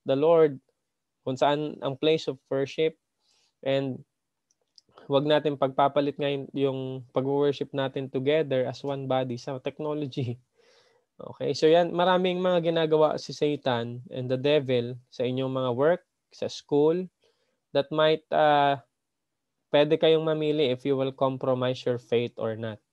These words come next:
no? Or if you will stand. I hope that you will stand firm. We will stand firm sa atake, no, ni Satan at hindi tayo magpapatalo. So, uh, mga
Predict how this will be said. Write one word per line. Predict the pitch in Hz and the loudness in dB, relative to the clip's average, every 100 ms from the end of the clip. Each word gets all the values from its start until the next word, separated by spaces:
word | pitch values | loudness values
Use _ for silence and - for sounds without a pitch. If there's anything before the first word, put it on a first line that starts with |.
| _ | _
no? | - 113 127 | -18 -12 -4
Or | 131 | -2
if | 127 | 0
you | 147 135 | 0 0
will | 131 | 0
stand. | 127 - 127 120 - | -2 -6 -6 -6 -8
I | 139 | -8
hope | 139 180 185 | -4 -4 -4
that | 175 170 170 | -8 -4 -4
you | |
will | 151 151 147 | -2 -2 -4
stand | - 151 147 143 | -6 -6 -4 -4
firm. | 135 123 123 131 _ - _ _ _ _ | -2 0 -2 -8 _ -20 _ _ _ _
We | 165 180 | -4 -2
will | 175 | -2
stand | - 175 160 - | 0 0 0 0
firm | 151 127 127 135 _ _ _ _ _ - | 4 4 2 -6 _ _ _ _ _ -10
sa | - 156 151 147 143 139 _ | 2 6 8 6 4 0 _
atake, | 151 156 170 165 175 147 - - | 0 4 6 6 2 0 -2 -10
no, | 147 156 156 _ _ _ _ _ | -4 -4 -6 _ _ _ _ _
ni | 147 151 143 | -2 0 0
Satan | - 151 147 143 127 | 0 0 0 -2 -2
at | 127 135 | -4 -4
hindi | 143 143 | -4 -2
tayo | 143 139 143 | 2 2 2
magpapatalo. | 139 131 135 127 131 123 117 113 113 110 _ _ _ _ _ _ _ _ _ - | -2 -4 -2 -2 -4 -2 -2 -2 -6 -10 _ _ _ _ _ _ _ _ _ -14
So, | - 143 139 135 131 _ _ _ _ _ _ - | -2 0 0 0 -4 _ _ _ _ _ _ -6
uh, | 139 | -4
mga | 139 | -2